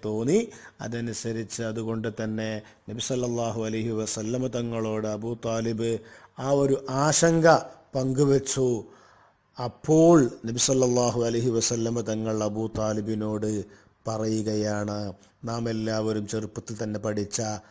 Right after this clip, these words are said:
ആ വാക്ക്, "യാ അമ്മി", എൻ്റെ എളാപ്പ, "വല്ലാഹി ലൗ വളഉ الشمس في يميني والقمر في يساري على أن أترك هذا الأمر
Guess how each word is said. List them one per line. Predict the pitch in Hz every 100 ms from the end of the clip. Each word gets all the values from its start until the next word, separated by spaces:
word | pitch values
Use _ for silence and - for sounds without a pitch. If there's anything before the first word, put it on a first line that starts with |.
| _ _
ആ | 110 110
വാക്ക്, | 107 107 107 - 110 104 98 - _ -
"യാ | 107 110 110 104 107
അമ്മി", | 110 113 110 107 101 - _ _ -
എൻ്റെ | 110 107 107
എളാപ്പ, | 104 107 104 - 104 98 98 - - _
"വല്ലാഹി | 113 135 143 143 143 120 139 147 - - -
ലൗ | 113 135 147 143
വളഉ | 139 156 151 147 151
الشمس | - - 175 170 160 165
في | 165 165
يميني | 160 170 180 185 180 175 147 - - -
والقمر | 131 147 143 - 156 151 147
في | 131 135 131
يساري | 123 - 135 123 120 110 110 104 98 - -
على | 110 120 135 151 165 165
أن | 170 170
أترك | 170 170 180 165 156 165
هذا | 147 165 160 156
الأمر | 151 143 143 135